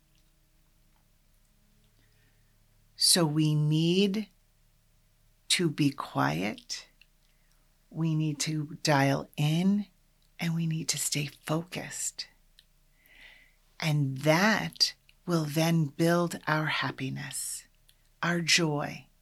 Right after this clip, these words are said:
So when our kids come to us, and on those rare moments that they want to share with us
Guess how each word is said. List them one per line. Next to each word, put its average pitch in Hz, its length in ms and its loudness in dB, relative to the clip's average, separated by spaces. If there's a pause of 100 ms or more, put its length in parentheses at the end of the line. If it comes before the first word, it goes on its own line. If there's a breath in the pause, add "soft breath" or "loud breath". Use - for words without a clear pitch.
(720 soft breath)
So - 180 4
when 202 240 6
our 208 140 6
kids 190 340 0
come 196 280 2
to 185 200 -2
us, 160 420 -2 (760 soft breath)
and 175 140 2
on 165 140 4
those 160 280 4
rare 175 420 6
moments 180 540 6
that 156 200 6
they 170 140 8
want 180 280 2
to 190 80 0
share 202 460 6
with 180 220 4
us 170 280 8